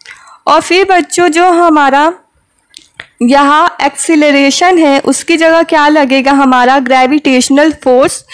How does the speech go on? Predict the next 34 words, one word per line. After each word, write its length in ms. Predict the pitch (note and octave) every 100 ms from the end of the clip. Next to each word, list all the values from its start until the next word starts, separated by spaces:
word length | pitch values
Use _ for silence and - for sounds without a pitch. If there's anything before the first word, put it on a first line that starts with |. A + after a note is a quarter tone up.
| - - -
क्योंकि 280 | E4+ F#4 G#4+
उसी 420 | F#4 - D4 G4 G#4+
force 340 | F4 E4+ F4+
से 180 | - F#4
हमारा 420 | E4+ D4 C#4+ D#4
जो 160 | D#4 E4+
stone 400 | E4 - D4 D#4+
है 100 | E4+ F#4
वो 140 | E4+
नीचे 400 | D4+ C4+ B3+ F4
आएगा। 600 | E4+ B3 A3+ A3+ G#3 G#3 A#3+ B3+ _ - - - _
तो 100 | F4+
बच्चों, 480 | F#4 E4+ - E4+ F4+
हमें 240 | D#4+ D4+ E4+
पता 260 | D#4+ D#4
है 180 | D#4+ E4+
कि 140 | D#4+
जो 160 | D#4 E4
हमारी 360 | D#4+ D#4 D4+ D#4
gravitational 840 | C#4+ C4+ C#4+ C#4+ C#4 C4 D4 F4
force 400 | E4 C#4+ C#4+ D4
होती 360 | C#4 B3 C#4 C#4+
है 280 | C#4 B3+ D4+ - _ -
उसकी 340 | C#4 - F4
value 380 | E4 D4 C#4+ D#4+
कितनी 360 | - C#4 - D#4
होती 420 | D#4+ D4+ D4+ D4+
है, 240 | D#4 F#4 G4
नाइन 360 | C#4 B3 C#4 D4
पॉइंट 440 | C#4+ E4+ G4 -
एट। 440 | - B3 G#3 G3 - _ _ - - - _
तो 60 | C#4
यहाँ 300 | C#4+ C#4 D4
पर 160 | D4+